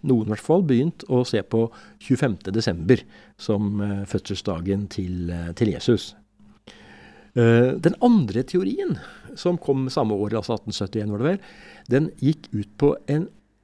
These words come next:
kalkulasjon, en beregning, kalles for kalkulasjonsteorien, eller regneteorien, hvor man, eh, har en tradisjon for når Jesus ble korsfestet, altså døde, som da var, eh, en bestemt,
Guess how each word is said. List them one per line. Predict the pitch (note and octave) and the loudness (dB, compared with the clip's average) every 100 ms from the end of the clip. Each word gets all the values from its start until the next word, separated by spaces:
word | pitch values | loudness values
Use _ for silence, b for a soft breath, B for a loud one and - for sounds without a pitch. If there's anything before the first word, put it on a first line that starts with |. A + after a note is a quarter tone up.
| _ _ _ _ _ _ - | _ _ _ _ _ _ -2
kalkulasjon, | - C#3+ - E3 D#3+ F3 - D3+ D#3+ | 2 2 2 2 2 2 2 2 2
en | D3+ | 2
beregning, | F3 C#3+ B2+ D#3 F3+ C#4+ F4 - - _ _ _ | 0 0 -2 -2 -4 -4 -2 -4 -6 _ _ _
kalles | - - | -6 -6
for | - B2 | -2 -2
kalkulasjonsteorien, | - C3+ - - B2+ - A2+ G#2+ - - A#2 A2 G#2+ B2 A3 | 2 0 0 -2 -2 -2 -4 -4 -6 0 2 2 0 -2 -2
eller | D3 A2 A#2 | -2 -2 0
regneteorien, | A#2 F#2+ D2+ E2 A2+ A2+ B2 E3 | -2 -4 -6 -6 -2 0 2 4
hvor | D3 D3 | 6 4
man, | F3 B B B B B B - | 2 B B B B B B 6
eh, | C#3 C#3+ C#3+ - A3+ B2+ - | 10 10 10 6 -2 -6 2
har | C3+ D#3+ | 2 4
en | D3 D3 D3+ | 0 0 0
tradisjon | C#3+ D3 - G#2+ F#2+ | -2 0 0 -2 2
for | C#3 | 2
når | A#2+ A#2 A#2 | 4 4 2
Jesus | F2+ - B2 - | -2 0 0 0
ble | - G#2 G2 | -4 -2 -2
korsfestet, | - A2+ - F#2+ A#2 A2 | 0 -4 -2 -4 -4 -6
altså | - G#2 | -4 -4
døde, | G#2+ F#2 C#2 F#2+ - _ b b b - | -2 -2 -4 -8 -10 _ b b b -8
som | - | -4
da | G2 F2+ | -4 -4
var, | G#2 G2+ G2+ | -6 -4 -2
eh, | G#2+ G#2 G#2 | -2 -2 -2
en | G#2+ | -4
bestemt, | A2 - G#2+ G#2+ | -4 -2 -2 -2